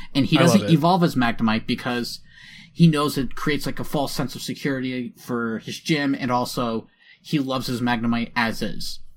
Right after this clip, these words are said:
Speaker 2: So we've got all this new stuff, which is amazing, and I can't wait. It's, it's so fun 'cause now I just get to think about this world, you know? I just get to think
Speaker 1: Mm-hmm.
Speaker 2: about it all the time. Um, but we have some updates from, from Ben's session as well. So the, uh, Ben introduced a,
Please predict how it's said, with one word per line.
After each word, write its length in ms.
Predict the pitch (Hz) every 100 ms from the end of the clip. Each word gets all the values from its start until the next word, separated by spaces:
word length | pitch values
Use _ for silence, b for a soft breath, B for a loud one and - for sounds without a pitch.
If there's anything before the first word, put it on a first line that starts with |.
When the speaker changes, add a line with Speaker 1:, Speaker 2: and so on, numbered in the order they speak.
| - - _ _
Speaker 2:
So 380 | - 175 170 165 131
we've 180 | 160 147
got 360 | 160 170 165 _
all 180 | - 160
this 220 | 175 165
new 140 | 156 147
stuff, 480 | - 120 117 - -
which 200 | 127 143
is 280 | 127 110 -
amazing, 560 | 139 127 127 120 117 131
and 100 | 123
I 80 | 117
can't 300 | - 127 120
wait. 240 | 117 135
It's, 180 | 147 -
it's 160 | 160
so 140 | - 190
fun 200 | 175 139
'cause 160 | 131
now 120 | 131 135
I 60 |
just 140 | 127 135
get 120 | 127
to 60 |
think 180 | 120 120
about 180 | 117 104
this 160 | 107 113
world, 380 | 104 104 - _
you 100 | 120
know? 160 | 104 107
I 80 | 117
just 140 | -
get 60 | 165
to 60 | 135
think 100 | 135
Speaker 1:
Mm-hmm. 80 | 117
Speaker 2:
about 160 | 123
it 60 | 113
all 100 | 117
the 80 | 113
time. 260 | 107 110 - b b b b b
Um, 160 | 131 120
but 120 | 151
we 80 | 165
have 100 | 190
some 120 | 180
updates 480 | 160 151 165 143 -
from, 560 | - 131 123 120 117 127
from 240 | - 120
Ben's 500 | 101 123 120 117 113
session 460 | - - 120 - 127
as 180 | 110 117
well. 320 | 110 104 101
So 280 | 131 123 - B B B B
the, 340 | 120 147 143
uh, 300 | 131 123 120
Ben 280 | 123 147 175
introduced 800 | 190 175 - 135 135 135 127 -
a, 680 | 135 123 120 117 117 117